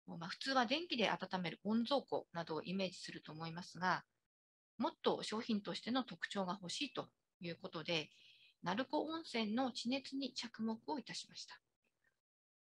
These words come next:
開発当初は商品の付加価値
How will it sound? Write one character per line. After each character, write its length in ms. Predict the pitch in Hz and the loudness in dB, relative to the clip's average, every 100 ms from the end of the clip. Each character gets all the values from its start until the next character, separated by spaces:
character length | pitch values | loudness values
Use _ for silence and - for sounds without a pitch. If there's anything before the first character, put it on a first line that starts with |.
| _ - - | _ -20 -14
開 160 | - 269 | -6 0
発 260 | 294 - | 0 0
当 140 | - 320 | -6 -6
初 160 | - | -2
は 260 | 262 277 233 | 4 6 6
商 220 | - 294 | 2 -6
品 180 | - 240 | -2 -2
の 80 | 202 | -2
付 120 | - | -4
加 120 | 214 | -6
価 140 | - 196 | -4 -6
値 260 | - - | -8 -10